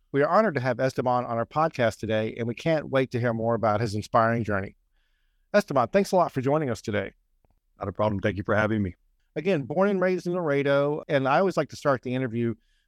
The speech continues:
Speaker 1: uh, even though I, I did give a little bit of a background on your P A journey, but is there anything you'd like to maybe add to that? Maybe give us a little background on how you got to where you are now?
Speaker 2: You know, it was very accidental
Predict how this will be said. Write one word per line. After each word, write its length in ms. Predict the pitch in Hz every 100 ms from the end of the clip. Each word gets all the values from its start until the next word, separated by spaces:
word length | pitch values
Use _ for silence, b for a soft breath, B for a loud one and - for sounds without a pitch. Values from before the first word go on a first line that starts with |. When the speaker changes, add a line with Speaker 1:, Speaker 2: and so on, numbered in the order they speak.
| -
Speaker 1:
uh, 160 | 127 165
even 220 | 165 160
though 100 | 135
I, 160 | 131 143
I 80 | 135
did 160 | 135
give 140 | 123 127
a 40 |
little 140 | 131 123
bit 140 | 123
of 60 | 117
a 60 |
background 640 | 101 120 123 131 127 127 127
on 160 | 120 120
your 100 | 113
P 240 | - 131
A 100 | 127 113
journey, 440 | 120 131 139 143 _ -
but 160 | 190
is 140 | 185 190
there 80 |
anything 260 | 277 254 247
you'd 140 | 208
like 160 | 185 170
to 100 | 147
maybe 360 | 131 143 127 127
add 220 | 131 139
to 60 |
that? 380 | 143 151 156 156
Maybe 180 | 139 147
give 160 | 127 127
us 100 | 135
a 20 |
little 120 | 123
background 560 | 101 120 127 139 135 127
on 80 |
how 460 | 123 131 131 123 123 117
you 180 | 131
got 320 | 117 123 127 -
to 100 | 120
where 220 | 113 117
you 220 | 117 117
are 220 | 120 117
now? 340 | 107 107 131 151 _ _ _ _ _ _ _ _ -
Speaker 2:
You 140 | 98
know, 200 | 95 95 107
it 80 |
was 300 | 104 110 113
very 680 | 98 117 113 117 120 120 120 _ -
accidental 800 | 123 101 131 117 113 107 92